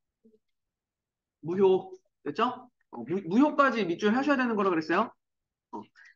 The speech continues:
기억은 무효. 니은은 뭐였지? 취소. 됐죠? 음, 무효, 취소. 두 개 놓고 봅시다. 자,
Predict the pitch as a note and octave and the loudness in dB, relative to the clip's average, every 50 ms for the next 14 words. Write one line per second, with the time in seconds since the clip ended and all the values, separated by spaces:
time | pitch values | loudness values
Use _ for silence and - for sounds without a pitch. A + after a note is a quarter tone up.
0 | _ - - F3 F#3+ A3 A3 A3 G3+ G#3 A#3+ B3+ C4 C4 - - F3+ C#4 C#4 C#4 | _ -6 2 4 6 8 8 8 6 6 4 4 4 4 4 4 4 2 2 2
1 | C4 G3 C#3 A#2+ C#3+ D3+ D#3 E3 D3 C#3+ - - - - _ _ _ _ _ _ | 0 0 -2 -2 -4 -4 -2 -2 -2 -2 -4 -6 -14 -20 _ _ _ _ _ _
2 | _ _ _ _ _ - C#3+ F3 G3 A3 A#3 A3+ A3+ B3 C4 C4+ C#4 C#4 C#4+ - | _ _ _ _ _ -2 2 6 8 8 8 8 6 6 4 4 6 6 6 4
3 | D4 D4+ D#4 - - - _ _ _ _ _ _ _ _ _ _ _ _ _ _ | 4 2 0 -4 -10 -18 _ _ _ _ _ _ _ _ _ _ _ _ _ _
4 | _ _ _ _ _ - - C#3 C#3 - C4 E4 - - _ _ _ _ _ _ | _ _ _ _ _ -4 -2 -2 -2 -2 -4 -8 -8 -12 _ _ _ _ _ _
5 | - - - _ _ _ _ _ _ _ - - C#4 - C#4+ C#4+ C#4 C#4+ C#4+ - | -20 -20 -20 _ _ _ _ _ _ _ -4 0 2 4 4 4 2 0 -4 -12
6 | - - - - - _ _ _ _ _ _ _ _ _ _ _ _ _ E3+ E3+ | -14 -14 -14 -16 -18 _ _ _ _ _ _ _ _ _ _ _ _ _ -4 -2
7 | - A#3 A#3 - - _ _ _ _ _ - - _ _ _ _ _ _ _ - | -2 -4 -4 -6 -10 _ _ _ _ _ -20 -20 _ _ _ _ _ _ _ -14
8 | C3 A2+ - - _ _ - C#3 D#3 F3+ A3 B3+ C#4 C#4+ - - - - - - | -14 -14 -14 -18 _ _ -4 -2 2 4 6 6 6 4 2 -2 -8 -10 -8 -6
9 | G3+ - C3+ - - - - - _ _ _ _ _ _ _ _ _ _ _ - | -6 -6 -6 -8 -10 -14 -20 -20 _ _ _ _ _ _ _ _ _ _ _ 0
10 | B3 C4+ E4 D4 - - B3 A3 G#3 - - D3+ B2+ A2 G#2+ - - _ _ _ | 4 6 6 6 6 6 6 6 6 4 2 0 0 0 -2 -6 -14 _ _ _
11 | _ _ _ _ _ _ - F3 B2 - - - - | _ _ _ _ _ _ 0 2 2 2 0 -6 -18